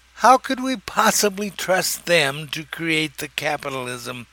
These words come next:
that made us the wealthiest people the world has ever seen? But in story after story, we find that these men, every single one of them, made enormous sacrifices to get our country started.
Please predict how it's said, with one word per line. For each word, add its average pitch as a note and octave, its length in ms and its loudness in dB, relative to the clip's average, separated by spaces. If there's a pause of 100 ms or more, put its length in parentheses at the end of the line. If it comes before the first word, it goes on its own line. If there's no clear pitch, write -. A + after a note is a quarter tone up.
(160)
that B2 160 -6
made C#3 280 0
us C#3 200 2
the C3 140 -4
wealthiest B2+ 600 -4
people C3 340 -10
the A#2+ 100 -8
world A#2+ 260 -10
has A#2 160 -10
ever A#2 180 -8
seen? A2 480 -10 (340)
But A2+ 380 -2 (220)
in B2 240 -6
story F#3+ 600 2
after D#3+ 320 0
story, E3 400 -2
we D#3+ 200 -6
find D#3 420 0
that D3 280 2
these E3+ 380 -4
men, D3+ 520 -2 (180)
every C3 380 -4
single F3+ 500 -2
one B3 200 2
of G#3+ 100 -2
them, F#3 260 0 (240)
made D#3+ 320 0
enormous F#3+ 680 0
sacrifices D3+ 1160 0
to D#3+ 140 -6
get D#3 240 2
our E3+ 160 4
country D#3+ 420 -6
started. F#3 600 2